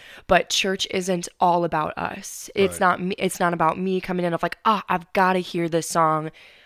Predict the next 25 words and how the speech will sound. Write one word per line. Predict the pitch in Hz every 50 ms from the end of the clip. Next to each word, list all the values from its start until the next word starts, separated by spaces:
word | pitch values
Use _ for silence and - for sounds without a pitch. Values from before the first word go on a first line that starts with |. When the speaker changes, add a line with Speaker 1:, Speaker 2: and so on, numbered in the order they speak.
| _ _ _ -
Speaker 1:
Christ | - - 240 220 196 202 190 - -
alone," | 190 180 180 175 180
you | - 185
know, | 175 165 170
it, | - - - - -
wh-, | - 185 202 208 214
whatever | 208 220 220 226 214 208
song | 190 - 190 180 180 180
it | 175
is, | 175 170 160 160 - - - - - -
"I've | 185 180 165
gotta | - 214 208 208 208
hear | 196 - 208 202 202
it. | 196 -
And | - 165
if | 165 202
I | 196 196
can't | - 202 185 -
hear | 185 - 190 185 180
it, | 180 - -
I | 175 180
can't | 175 - - 165 -
worship," | 175 160 - - - - - - -
you | - 196
know? | 180 175 160 160 160